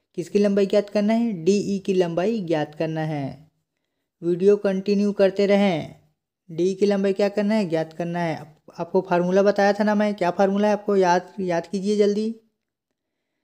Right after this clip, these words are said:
डी का स्क्वायर बराबर होता है एडी गुना बीडी।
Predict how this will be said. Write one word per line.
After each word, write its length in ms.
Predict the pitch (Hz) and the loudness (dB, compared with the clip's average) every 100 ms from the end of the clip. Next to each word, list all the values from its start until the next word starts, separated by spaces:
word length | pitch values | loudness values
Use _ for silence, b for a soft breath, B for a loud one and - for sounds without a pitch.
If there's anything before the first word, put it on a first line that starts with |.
| _ 170 | _ -8
डी 360 | 185 247 254 | -2 0 0
का 140 | 233 196 196 | 0 0 0
स्क्वायर 320 | 190 - 196 | -4 0 2
बराबर 400 | 185 185 165 170 | 4 2 2 2
होता 260 | 160 160 165 | 2 0 -4
है 160 | 160 180 | -4 -4
एडी 460 | 190 202 196 196 | 2 4 4 2
गुना 420 | 170 165 160 233 | 2 -4 -2 -2
बीडी। 580 | 214 180 180 151 135 147 | 0 4 4 2 -4 -6